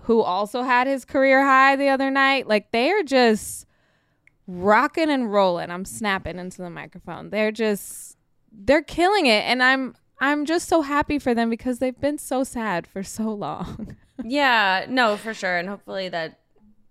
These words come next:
Speaker 2: I mean, God, so I'm still, like, taken aback by this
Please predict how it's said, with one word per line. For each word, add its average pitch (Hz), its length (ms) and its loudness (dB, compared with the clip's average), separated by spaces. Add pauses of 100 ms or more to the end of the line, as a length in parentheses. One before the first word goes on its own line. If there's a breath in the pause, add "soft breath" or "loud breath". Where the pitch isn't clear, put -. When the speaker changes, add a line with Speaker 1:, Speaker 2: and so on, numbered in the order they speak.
(440)
Speaker 2:
I 196 140 -12
mean, 120 300 -16
God, - 300 -14
so - 160 -20
I'm 87 180 -14
still, - 220 -20
like, - 360 -16 (480)
taken - 300 -20
aback - 380 -16
by 90 120 -18
this - 380 -20